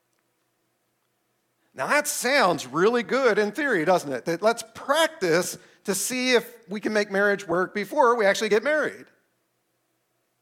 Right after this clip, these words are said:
That sounds good in theory. However,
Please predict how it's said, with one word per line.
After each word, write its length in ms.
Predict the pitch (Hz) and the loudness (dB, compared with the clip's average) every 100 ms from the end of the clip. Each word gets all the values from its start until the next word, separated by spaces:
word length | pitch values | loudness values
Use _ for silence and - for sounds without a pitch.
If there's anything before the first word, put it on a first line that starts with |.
| _ | _
That 160 | - 247 | -6 -4
sounds 360 | - 339 349 220 | 0 2 2 0
good 160 | 294 | 0
in 120 | 240 | 0
theory. 440 | 190 285 254 127 139 - _ _ _ _ _ _ _ _ _ | 0 -2 0 -2 -6 -18 _ _ _ _ _ _ _ _ _
However, 640 | - 202 226 254 165 123 | -2 2 4 4 2 -4